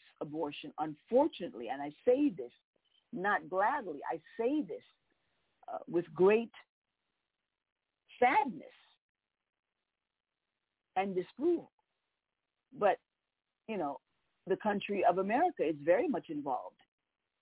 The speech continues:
in abortion and promoting abortion around the world. So God's will concerning the taking of little babies developing in their mothers' wombs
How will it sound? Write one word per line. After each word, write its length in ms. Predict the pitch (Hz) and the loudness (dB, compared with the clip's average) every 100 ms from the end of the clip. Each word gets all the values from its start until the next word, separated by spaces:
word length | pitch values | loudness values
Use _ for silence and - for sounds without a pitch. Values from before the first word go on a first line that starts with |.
| _ _ | _ _
in 340 | - 165 147 139 - | -2 0 0 -4 -6
abortion 500 | 151 147 131 - - - _ _ _ _ _ _ - | -2 -2 -2 -8 -12 -16 _ _ _ _ _ _ -2
and 200 | 160 151 | 0 0
promoting 500 | 190 175 196 220 170 | 2 6 6 4 -2
abortion 460 | 143 147 147 156 | 0 0 0 -6
around 400 | 156 160 165 165 | -2 2 2 2
the 60 | 160 | 0
world. 340 | 185 233 120 - _ _ _ _ _ _ _ - | 2 2 0 -10 _ _ _ _ _ _ _ 2
So 200 | 247 - _ _ _ _ _ _ _ _ _ _ _ _ _ _ - | 2 2 _ _ _ _ _ _ _ _ _ _ _ _ _ _ -8
God's 360 | 180 247 415 349 | 0 2 2 0
will 220 | 196 214 | 2 2
concerning 540 | 202 208 190 226 208 202 | 2 -4 -2 -2 -2 -2
the 120 | 175 - | -4 -2
taking 320 | 240 214 208 | -2 -2 -2
of 160 | 175 170 | -2 0
little 320 | 175 214 226 | 2 2 2
babies 520 | 175 202 285 226 277 302 - | 2 4 4 2 -2 -4 -2
developing 640 | 170 196 226 247 185 170 170 _ _ _ - | 2 4 4 4 0 -4 -8 _ _ _ -4
in 160 | 190 | -2
their 160 | 180 170 | 2 2
mothers' 400 | 170 196 202 165 147 | 4 2 2 -2 -4
wombs 580 | 165 302 220 147 180 | -2 0 0 -6 -14